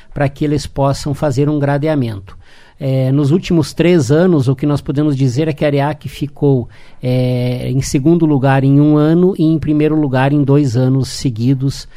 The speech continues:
é, deste programa crea de qualidade, que todo final de ano existe um, um, uma entrega de prêmio,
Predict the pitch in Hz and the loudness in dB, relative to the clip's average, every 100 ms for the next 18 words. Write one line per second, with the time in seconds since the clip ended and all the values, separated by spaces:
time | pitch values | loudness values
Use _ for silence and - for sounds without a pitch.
0 | - - - 127 123 120 120 117 113 127 | -20 -20 -10 -6 -4 -4 -6 -8 -4 -4
1 | 127 - 135 135 123 127 131 127 123 127 | -4 -4 -2 0 0 2 0 0 -2 0
2 | 120 - 131 139 120 139 160 - - - | -2 -2 0 0 0 -4 -6 -14 -20 -20
3 | - - 135 131 127 123 120 113 151 127 | -20 -8 -2 0 2 0 -2 -2 -4 -2
4 | - 139 131 143 135 131 151 139 110 110 | -2 0 0 0 0 2 0 0 -2 -4
5 | 131 - 131 123 139 127 120 123 120 131 | -4 -4 -4 -4 -4 -4 -4 -4 -2 -2
6 | 127 123 123 123 131 131 120 127 135 | -2 -2 -2 -2 -4 -4 -2 0 0